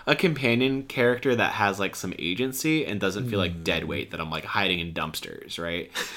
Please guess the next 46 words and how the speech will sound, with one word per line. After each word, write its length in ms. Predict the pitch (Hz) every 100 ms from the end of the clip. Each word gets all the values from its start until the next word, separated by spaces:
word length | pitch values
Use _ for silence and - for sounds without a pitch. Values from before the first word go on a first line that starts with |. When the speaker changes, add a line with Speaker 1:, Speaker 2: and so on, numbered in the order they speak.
| - -
Speaker 1:
Like, 260 | 110 120 -
Speaker 2:
<laughs> 80 | 123
Speaker 1:
we, 160 | 147
we, 240 | 165 165 185 -
from 400 | - 190 175 151 - - - -
Resident 300 | 170 233 262
Evil 140 | 247
four 300 | - 175 160
came 220 | 160 156
out 220 | 131 113 101
when? 240 | 101 90
In 140 | 82
two 200 | 87 117
thousand 600 | 110 113 107 104 92 90
four? 400 | 82 98 226 - -
Two 140 | -
thousand 200 | 135 127
five? 280 | 120 196 320 - - -
Speaker 2:
Uh, 220 | 143 139 135
oh 100 | 143
five, 280 | 110 95
yeah. 100 | 95 - - _ - - - - _ _
Speaker 1:
We 280 | 139 180 285
have 160 | 269 277
had 540 | 175 170 135 113 113
seventeen 960 | - - 165 190 240 233 - 208 196
years 560 | 156 135 120 101 95 92
of 200 | 131 110
companion 560 | 127 110 120 107 104 101
characters 600 | 104 95 87 90 87 -
since 720 | - - 82 - - - - _ _
that 140 | 101 101
have 100 | 90
been 280 | 95 87
useful, 560 | 85 98 151 160 185 185
have 180 | 143 107
been 120 | 90
Speaker 2:
Hmm. 80 | 104
Speaker 1:
cool, 220 | 135 135
have 140 | 131
been 100 | 98
fleshed 380 | 85 80 67 -
out. 160 | 50 -
I 80 | 110
think 140 | 139
there's, 340 | 139 127 113